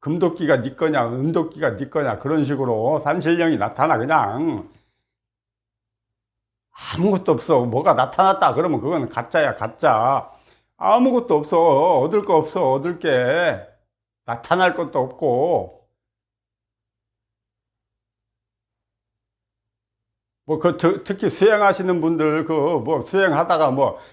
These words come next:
부처님을 뭐, 만났네, 보-, 어, 관세음보살을 만났네, 뭘 어쩌네, 저쩌네, 이랬네, 저랬네. 그거는 자기 생각 속에 갇혀서,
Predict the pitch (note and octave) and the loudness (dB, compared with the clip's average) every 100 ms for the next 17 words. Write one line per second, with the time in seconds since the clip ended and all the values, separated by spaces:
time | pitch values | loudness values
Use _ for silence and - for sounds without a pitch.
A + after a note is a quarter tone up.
0 | _ D#3+ - F#3 F#3 E3+ D#3 C#3 C#3 C3+ | _ -10 0 2 2 2 0 0 0 0
1 | C#3+ D#3 C#3 B2+ - - D3 E3 - _ | 0 0 0 -4 -8 -6 -4 -4 -8 _
2 | _ - - - A#2 D3+ E3 F3+ E3+ E3 | _ -12 -12 -4 0 2 4 4 2 0
3 | D#3+ D3 C3 A#2+ C#3 D#3 D3+ C#3 A2+ A#2 | 2 0 0 0 0 2 2 -2 -4 -2
4 | C#3+ F#3+ C#3 C3 D3 F3 F3+ C3+ B2+ C3 | 2 2 2 0 0 -2 0 -2 -2 -2
5 | E3 E3 A#2 A#2+ F3+ F3 C#3 A2+ B2+ E3+ | -2 -2 -2 0 0 0 -2 -2 -2 -2
6 | D3+ G#2 - _ _ _ _ _ D3 C#3+ | -2 -6 -12 _ _ _ _ _ -6 -4
7 | B2+ C3 - G2+ C3 A#2+ C3+ F#2 _ _ | -4 -6 -6 -6 -4 -4 -6 -8 _ _
8 | _ E3 F#3 G3 F#3+ C#3+ - G#2 - C3+ | _ -4 0 -2 0 -4 -4 -8 -6 -4
9 | A#2 G#2 A#2+ - | -2 -4 -4 -10